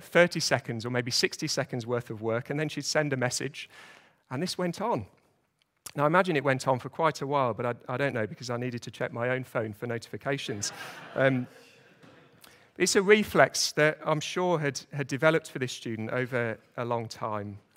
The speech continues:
And I thought of her when preparing this sermon because it got me thinking, what if Christians had that kind of reflex when it came to prayer?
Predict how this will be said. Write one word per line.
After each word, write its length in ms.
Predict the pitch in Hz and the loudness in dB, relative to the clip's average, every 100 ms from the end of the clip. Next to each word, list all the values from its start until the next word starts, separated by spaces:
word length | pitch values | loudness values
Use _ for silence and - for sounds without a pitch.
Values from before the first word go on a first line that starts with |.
| - - | -20 -6
And 220 | - 170 165 | 0 0 2
I 60 | 160 | -2
thought 240 | - 233 | 2 2
of 100 | 208 | 4
her 180 | 147 131 | 6 4
when 140 | 127 | 4
preparing 440 | 127 135 151 151 143 | -4 -2 2 2 2
this 120 | 127 | -2
sermon 320 | - 143 131 | 0 0 0
because 240 | 110 120 156 | -6 -6 -6
it 60 | |
got 160 | 160 196 | -4 -4
me 80 | 160 | -4
thinking, 400 | - 147 127 120 | -4 -4 -6 -6
what 160 | 180 | -2
if 260 | 208 - - _ | -2 -4 -20 _
Christians 600 | - 175 - 147 117 110 | -6 -6 -2 -4 -2 0
had 200 | 131 123 | 0 2
that 200 | 147 - | 2 2
kind 240 | - 135 | -4 -4
of 140 | 120 117 | -4 -4
reflex 600 | 131 180 - 113 - - | -2 -2 -2 -4 -4 -6
when 120 | 127 | -6
it 100 | - | -8
came 380 | - 131 127 123 - - - | -4 -4 -4 -12 -20 -20 -16
to 100 | 123 | -16
prayer? 400 | - 107 107 | -8 -8 -6